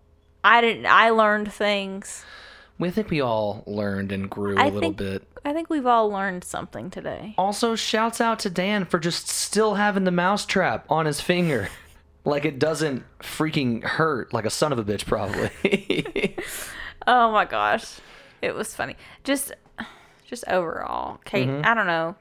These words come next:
Speaker 1: Katie did good. Derry was so excited. He had, he committed with the ears. He was there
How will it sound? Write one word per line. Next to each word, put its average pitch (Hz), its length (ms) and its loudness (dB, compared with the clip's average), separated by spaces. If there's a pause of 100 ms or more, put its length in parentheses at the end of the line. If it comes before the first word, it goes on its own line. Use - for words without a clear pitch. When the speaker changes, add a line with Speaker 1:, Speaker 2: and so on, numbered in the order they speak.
Speaker 1:
Katie 220 760 -2
did 185 300 -4
good. 170 400 0
Derry 247 260 6
was 262 140 2
so 202 300 4
excited. 175 640 4
He 208 180 -2
had, 196 360 4 (240)
he 233 120 -4
committed 190 580 2 (180)
with 214 180 -4
the - 140 -2
ears. 180 420 0
He 208 100 -2
was 185 140 -4
there 190 440 2